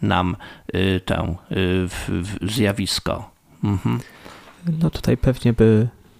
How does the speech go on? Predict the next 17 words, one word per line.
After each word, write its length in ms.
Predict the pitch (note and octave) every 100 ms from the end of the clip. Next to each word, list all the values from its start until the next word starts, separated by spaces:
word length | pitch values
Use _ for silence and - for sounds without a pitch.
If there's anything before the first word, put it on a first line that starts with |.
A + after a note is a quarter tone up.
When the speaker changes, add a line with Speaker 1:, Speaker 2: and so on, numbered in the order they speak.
| _ D#3
Speaker 2:
można 400 | B2 G#2+ G#2 A#2+ - - - _ _ -
jakoś 300 | - - F3
rozróżnić 800 | D#3 E3+ C3+ A2+ G#2 - - - -
te 140 | A#2
dary, 340 | A#2 A#2 A#2
które 600 | G#2 - G#2 G2+ G2 F#2+ A#2+
są 260 | - - -
dane 220 | G#2+ G#2
Kościołowi, 600 | - A#2 - C#3+ G2+ G#2 -
czyli 200 | - -
właśnie 520 | - - - G#2 G2 G2
objawienia, 600 | - A2+ G#2 A2 A2 G2+ - - - -
czy 120 | B2+
chociażby 540 | - - A#2 F#2+ F#2 G2+
stygmaty 460 | - - G#2+ G#2+
Ojca 220 | G#2 -
Pio, 300 | G#2 G#2 G2